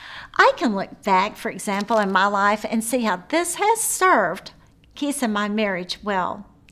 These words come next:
When we got married, we lived in Lubbock, where Keith went to law school at Texas Tech. It would not have been my choice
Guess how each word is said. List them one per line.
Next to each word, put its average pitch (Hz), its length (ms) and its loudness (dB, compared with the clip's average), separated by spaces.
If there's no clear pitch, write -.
When 247 140 2
we 294 120 4
got 247 240 2
married, 208 440 0
we 247 100 0
lived 240 240 0
in 233 140 -2
Lubbock, 220 400 -2
where 226 100 -4
Keith 240 280 -8
went 190 160 -8
to 214 80 -8
law 202 240 2
school 180 320 -6
at - 120 -12
Texas 214 320 -6
Tech. - 520 -6
It 302 260 6
would 220 180 0
not 214 320 2
have 311 240 -2
been 208 180 -2
my 214 160 0
choice 208 560 -6